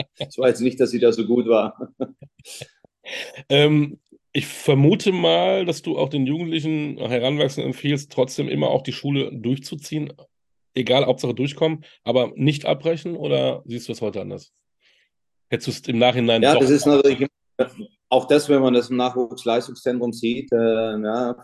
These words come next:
Speaker 1: viele wollen natürlich, äh, dass, äh, dass die Spieler sich nur noch auf Fußball konzentrieren. Und ich habe meinen Spielern immer gesagt, Jungs, entscheidend ist nochmal, ihr könnt durch Fußball, wenn ihr im Nachwuchsleistungszentrum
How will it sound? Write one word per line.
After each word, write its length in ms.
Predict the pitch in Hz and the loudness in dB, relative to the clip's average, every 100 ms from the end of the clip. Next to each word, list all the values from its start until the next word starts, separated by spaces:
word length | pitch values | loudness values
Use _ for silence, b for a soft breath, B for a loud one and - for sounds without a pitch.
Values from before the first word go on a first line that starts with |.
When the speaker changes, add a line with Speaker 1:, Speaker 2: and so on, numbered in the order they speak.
| - | -4
Speaker 1:
viele 320 | 113 117 113 | 0 4 6
wollen 400 | 113 107 - 120 | 6 4 0 -4
natürlich, 640 | 113 113 110 - 113 - | -2 -2 -4 -6 -8 -4
äh, 180 | 110 107 | -2 0
dass, 260 | 101 107 - | -2 -4 -4
äh, 180 | 104 | -4
dass 300 | 98 95 - | -4 -8 -10
die 100 | - | -20
Spieler 420 | 101 - 113 113 110 | -10 -2 2 4 2
sich 200 | - 101 | -2 -2
nur 120 | 107 | 2
noch 200 | 107 104 | 2 0
auf 60 | |
Fußball 320 | 127 120 117 113 | -2 0 0 0
konzentrieren. 600 | 110 104 98 104 113 110 b b b _ | -4 -6 0 4 4 0 b b b _
Und 140 | - 95 | -4 0
ich 120 | 95 | 2
habe 140 | 107 | 2
meinen 220 | 104 107 104 | 2 2 0
Spielern 340 | - 113 107 | 0 0 2
immer 160 | 107 107 | 0 -2
gesagt, 440 | 98 104 98 - | -2 -2 -4 -2
Jungs, 360 | 107 113 - _ _ - | -2 -2 -8 _ _ -6
entscheidend 600 | 101 101 90 101 113 117 | -4 0 0 2 2 2
ist 180 | 113 110 | 0 0
nochmal, 320 | 113 120 104 | -2 0 -2
ihr 100 | - | -2
könnt 260 | 110 104 | -2 -2
durch 120 | 104 - | -2 -2
Fußball, 500 | 123 120 131 117 107 | -6 -4 0 0 0
wenn 120 | 107 | -2
ihr 100 | 101 | -2
im 80 | 95 | -4
Nachwuchsleistungszentrum 1500 | 95 101 107 - - _ - 95 110 - - 113 110 107 | -6 -8 -10 -8 -12 _ -6 -4 -4 -8 -4 -2 -2 -6